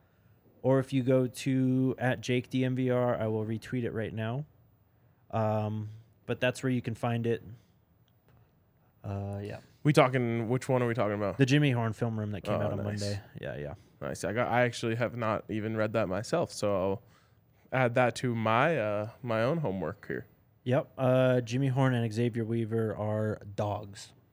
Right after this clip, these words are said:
Speaker 1: You
Speaker 2: Oh,
Speaker 1: already
Speaker 2: wow.
Speaker 1: knew about Jimmy Horn, obviously,
Speaker 2: Yeah.
Speaker 1: but Xavier Weaver is,
Speaker 2: What can you
Speaker 1: uh,
Speaker 2: tell me about Xavier Weaver?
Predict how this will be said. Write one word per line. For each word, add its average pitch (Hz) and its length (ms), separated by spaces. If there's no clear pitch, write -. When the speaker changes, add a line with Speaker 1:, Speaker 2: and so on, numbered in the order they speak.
Speaker 1:
You 143 80
Speaker 2:
Oh, 170 40
Speaker 1:
already 165 120
Speaker 2:
wow. 160 60
Speaker 1:
knew 156 100
about 131 240
Jimmy 120 220
Horn, 107 320
obviously, 92 460
Speaker 2:
Yeah. 98 100
Speaker 1:
but 101 260
Xavier 120 320
Weaver 107 400
is, 98 140
Speaker 2:
What 143 100
can 160 100
you 156 60
Speaker 1:
uh, 151 40
Speaker 2:
tell 147 160
me 135 80
about 123 280
Xavier 117 300
Weaver? 104 320